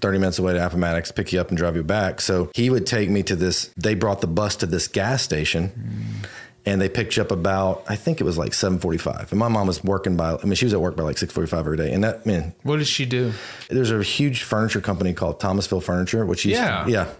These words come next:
Speaker 1: I mean, it's very nice furniture. And so she was part of, like, the inspection team of, like, helping figure out if it's good, if it's bad, did it work, did it not work, whatever. So I would go to this guy, uh,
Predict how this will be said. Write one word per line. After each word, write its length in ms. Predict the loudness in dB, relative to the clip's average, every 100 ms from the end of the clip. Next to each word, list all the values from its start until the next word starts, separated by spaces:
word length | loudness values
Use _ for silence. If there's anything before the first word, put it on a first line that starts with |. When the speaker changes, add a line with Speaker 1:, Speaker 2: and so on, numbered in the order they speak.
| -2
Speaker 1:
I 40 |
mean, 100 | -2
it's 80 | 0
very 480 | -4 -2 0 2 2
nice 180 | 0 2
furniture. 320 | 0 2 2
And 120 | 2
so 120 | 2 2
she 120 | 2
was 140 | 0
part 240 | 0 0 2
of, 100 | 2
like, 240 | 0 0
the 240 | 0 0 -2 -10 -14 -6
inspection 520 | -4 0 0 2 0
team 280 | 2 2 2
of, 100 | 2
like, 160 | 0 0
helping 320 | -2 0 0
figure 300 | 0 0 2
out 280 | 2 0 -2
if 100 | -4
it's 120 | -4
good, 380 | 0 2 4 2
if 60 |
it's 100 | 0
bad, 340 | -2 0 0 0
did 120 | 0
it 60 | 0
work, 220 | -2 0
did 60 |
it 20 | 0
not 200 | 2 0
work, 120 | 0
whatever. 300 | 0 0 -2 -4
So 160 | -2 2
I 60 |
would 140 | 2 2
go 160 | 2
to 40 | 2
this 200 | 0 2
guy, 140 | 0
uh, 420 | 0 2 2 2